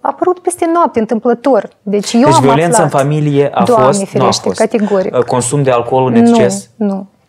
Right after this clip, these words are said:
Speaker 1: nu.
Speaker 2: Deci până la urmă e vorba de infidelitate.
Speaker 1: E vorba, da, de infidelitate și atunci când am aflat, pentru mine a fost chiar foarte șocant, fiindcă
Speaker 2: Cum a fost, Aura? Deci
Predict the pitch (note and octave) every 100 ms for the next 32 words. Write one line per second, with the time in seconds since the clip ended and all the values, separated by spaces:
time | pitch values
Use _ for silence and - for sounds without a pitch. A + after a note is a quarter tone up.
0 | - A3+ G#3+ C3+ F3 F3+ D3 F3 F3 D#3
1 | C#3+ D3+ C#3 C3+ C3+ C3 A#2+ A#2 G#2+ F2+
2 | - - C#4 D#4+ F#4+ E4 C#4+ B3 G#3+ A#3+
3 | B3 A3+ G#3 G#3 B3 D4+ C4+ B3 B3 A#3+
4 | A#3 B3+ - A3+ G#3+ G#3 - B3 B3 -
5 | G#3 - G#3 G#3 G3 G#3 - - F#3+ -
6 | F#3+ - - F3+ G3 - G3 - A3+ A#3
7 | - G3+ - G3 F#3+ F#3+ F#3 D3 B2+ A2
8 | A2 G#2 F#2+ F#2+ A#2 A#2+